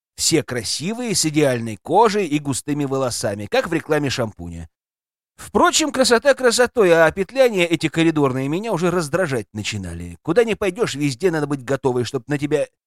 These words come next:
вот это вот чудо с крыльями не вылетело. Облетит и дальше полетит. С ног они, к счастью, редко кого сбивали, чемпионат всё же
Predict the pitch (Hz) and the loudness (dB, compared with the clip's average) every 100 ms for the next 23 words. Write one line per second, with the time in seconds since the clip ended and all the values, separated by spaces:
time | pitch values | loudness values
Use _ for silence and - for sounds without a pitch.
0 | _ _ 139 160 160 147 - - 220 156 | _ _ -2 0 0 -2 -2 2 4 2
1 | 135 - 147 156 127 120 123 139 139 123 | 0 -2 -2 -2 -2 -4 -2 0 0 -2
2 | - 110 92 - _ _ _ _ 151 165 | -4 -8 -10 -16 _ _ _ _ 0 2
3 | 180 175 - 165 160 165 139 - 139 127 | -2 -6 -4 0 2 2 0 -4 -4 -4
4 | 123 120 _ _ _ _ _ _ _ _ | -6 -6 _ _ _ _ _ _ _ _
5 | _ _ _ _ - 160 226 214 208 185 | _ _ _ _ -4 2 2 2 0 -2
6 | - 202 196 131 160 175 240 - 131 131 | -2 2 4 4 2 2 2 -2 -4 -2
7 | 131 104 117 135 107 101 - 139 - 147 | -2 -2 -2 -2 -4 -6 -6 -6 -2 0
8 | 160 147 160 143 143 | 0 -2 -2 0 0